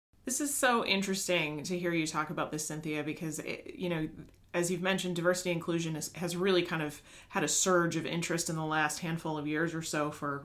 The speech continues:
a lot of reasons, but it's become a primary focus of a lot of organizations, higher ed and,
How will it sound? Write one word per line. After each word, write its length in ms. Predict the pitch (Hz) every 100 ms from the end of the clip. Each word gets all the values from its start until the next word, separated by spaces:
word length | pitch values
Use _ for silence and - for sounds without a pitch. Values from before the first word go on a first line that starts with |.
| -
a 60 |
lot 240 | 147 165 160
of 120 | 143
reasons, 440 | 156 151 165 208
but 160 | - 156
it's 120 | 160
become 300 | 175 175 190
a 80 | 175
primary 420 | - 240 269 170
focus 320 | 165 190 196
of 120 | 170 143
a 40 |
lot 240 | 131 156
of 200 | 165 - - - - -
organizations, 640 | 180 165 160 156 156 156 147
higher 280 | 165 156 151
ed 120 | 151
and, 120 | 143